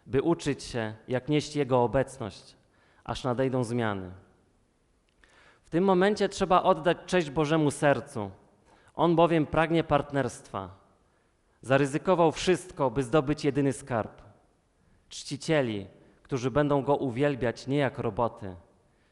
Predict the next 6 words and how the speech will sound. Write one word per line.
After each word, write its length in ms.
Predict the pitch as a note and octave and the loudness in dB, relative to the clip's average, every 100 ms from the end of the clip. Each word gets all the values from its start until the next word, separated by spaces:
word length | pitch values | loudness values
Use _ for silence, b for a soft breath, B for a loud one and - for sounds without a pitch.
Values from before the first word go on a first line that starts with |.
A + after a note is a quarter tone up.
| _ | _
nie 160 | B2+ D#3+ | 0 2
na 140 | D3 | 4
rozkaz, 720 | C#3 C3+ - A#2 G#2 - - _ _ _ - | 4 2 -2 -8 -8 -10 -20 _ _ _ -8
lecz 220 | B2 G2+ | -6 -4
dzięki 360 | G#2 C3 C3 A#2 | -4 -4 -2 -4
relacji. 560 | A2+ A2 - - G2 | -2 -4 -6 -14 -18